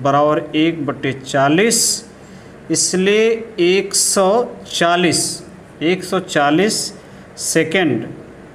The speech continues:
में लगा चक्कर बराबर एक बटे चालीस गुणे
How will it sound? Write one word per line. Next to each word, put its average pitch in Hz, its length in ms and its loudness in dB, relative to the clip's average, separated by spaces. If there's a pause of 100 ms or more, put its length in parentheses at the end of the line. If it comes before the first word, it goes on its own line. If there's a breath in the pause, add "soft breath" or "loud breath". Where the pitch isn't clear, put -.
(240)
में 147 480 2 (1160)
लगा 143 400 2 (1700)
चक्कर - 720 0 (260)
बराबर 143 640 2 (140)
एक 160 280 0
बटे 147 420 -2
चालीस 147 800 0 (240)
गुणे 139 340 0